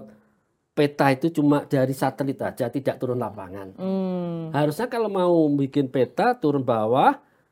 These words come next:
Speaker 1: patok-patoki, ambil titik koordinat, baru buatlah peta, baru terbitkanlah S K kawasan tersebut.
Speaker 2: Iya.
Speaker 1: Nah, nyata-nyata setelah di, disahkan, di dalam ada rumah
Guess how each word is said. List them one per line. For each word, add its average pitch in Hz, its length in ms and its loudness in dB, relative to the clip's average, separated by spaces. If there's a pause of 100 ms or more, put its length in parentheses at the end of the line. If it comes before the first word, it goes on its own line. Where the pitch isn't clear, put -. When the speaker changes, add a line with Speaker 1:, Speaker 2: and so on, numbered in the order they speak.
(120)
Speaker 1:
patok-patoki, 135 1040 2
ambil 147 240 2
titik 139 160 -2
koordinat, 131 240 0
baru 131 240 -2
buatlah 151 320 -2
peta, 131 320 0
baru 123 240 -4 (320)
terbitkanlah 127 720 -4
S - 80 -16
K 143 240 -4
kawasan 101 400 -12
tersebut. 104 560 -12
Speaker 2:
Iya. 180 240 -8 (160)
Speaker 1:
Nah, 190 240 -14 (480)
nyata-nyata 214 640 -2
setelah 170 320 -2
di, 156 160 2 (560)
disahkan, 190 720 -2
di - 160 -2
dalam 147 400 4
ada 113 480 -4 (240)
rumah 120 320 -2